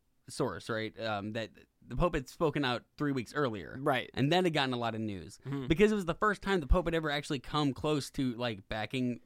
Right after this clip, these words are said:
Speaker 1: vaccine mandates.
Speaker 2: Right.
Speaker 1: Um, so this piece is from Reuters again. Uh,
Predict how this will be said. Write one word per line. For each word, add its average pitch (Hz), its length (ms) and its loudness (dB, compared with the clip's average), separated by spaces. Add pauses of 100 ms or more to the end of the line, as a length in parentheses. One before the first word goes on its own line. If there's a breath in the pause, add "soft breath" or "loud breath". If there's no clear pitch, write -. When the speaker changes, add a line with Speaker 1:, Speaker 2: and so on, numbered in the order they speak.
(140)
Speaker 1:
vaccine 143 440 -2
mandates. 101 540 -6
Speaker 2:
Right. 131 280 2 (540 soft breath)
Speaker 1:
Um, 123 380 2 (240)
so 196 140 0
this 208 120 -2
piece 190 260 -2
is 143 140 -6
from 139 240 0
Reuters 131 400 0
again. 120 420 0
Uh, 113 240 0